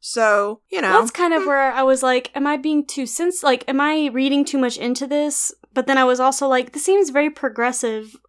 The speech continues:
Speaker 2: for this movie, I guess. <laughs> Like, I was like, maybe I'm giving them too much credit, being like, "Oh, that's nice that they just have someone who,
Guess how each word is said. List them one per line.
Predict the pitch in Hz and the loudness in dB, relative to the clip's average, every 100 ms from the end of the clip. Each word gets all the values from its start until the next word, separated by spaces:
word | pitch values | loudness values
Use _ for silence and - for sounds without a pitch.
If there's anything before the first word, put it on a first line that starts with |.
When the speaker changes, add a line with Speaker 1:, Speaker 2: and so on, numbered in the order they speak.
| _ | _
Speaker 2:
for | - 254 247 | 0 2 2
this | 254 262 - | 2 -4 -6
movie, | 214 226 233 240 262 339 359 339 | -8 -6 -4 -4 -4 -4 -4 -6
I | 330 | -10
guess. | 320 359 370 - - _ | -6 -2 -2 -4 -12 _
<laughs> | _ _ _ _ - 415 320 | _ _ _ _ -16 -14 -8
Like, | 320 | -2
I | |
was | 320 | 4
like, | 339 - | 8 8
maybe | 370 403 | 8 4
I'm | 381 | 2
giving | 370 359 | 2 2
them | 311 285 | 2 0
too | 311 | 0
much | 277 - | -2 -4
credit, | - 302 247 | -2 -2 -2
being | 302 | 0
like, | 311 311 - | 0 0 -2
"Oh, | 571 | -4
that's | 508 - | -4 -4
nice | 285 330 | -2 -2
that | 302 262 | -4 -6
they | 226 | -6
just | 226 262 | -6 -4
have | 254 233 | -4 -4
someone | 240 233 233 | -6 -4 -4
who, | 233 226 | -2 -4